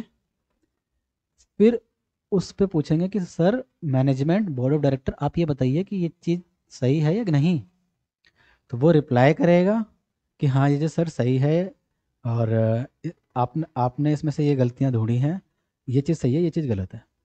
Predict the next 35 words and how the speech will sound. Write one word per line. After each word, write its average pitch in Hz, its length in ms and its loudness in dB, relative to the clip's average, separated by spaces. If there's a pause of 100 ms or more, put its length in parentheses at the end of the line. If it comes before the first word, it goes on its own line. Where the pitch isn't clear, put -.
(460)
ठीक 170 140 -2
है। 175 80 -4 (1120)
<clears throat> - 320 2 (1000)
अब 220 320 0 (1500)
कुछ 247 200 0
मैटर्स 160 540 0
ऐसे 156 240 2
भी 240 120 4
रह 185 120 4
जाएंगे 123 420 2
कि - 180 -12 (120)
आप 185 160 2
बोल 185 220 6
रहे 131 120 2
हो 175 60 2
कि 190 100 -2
नहीं 160 480 2
सर 170 220 -2
आपने 175 300 0
गलत 143 260 4
किया 123 220 0
है 113 120 -4 (180)
और 139 80 0
मैनेजमेंट 147 420 2
बोल 147 180 2
रहा 143 120 0
है 151 60 0
कि 170 100 -6
नहीं 160 260 2
सर 160 180 0
हमने 139 180 2
तो 123 100 -2
सही 165 200 0
किया 180 220 2
है। 156 80 -8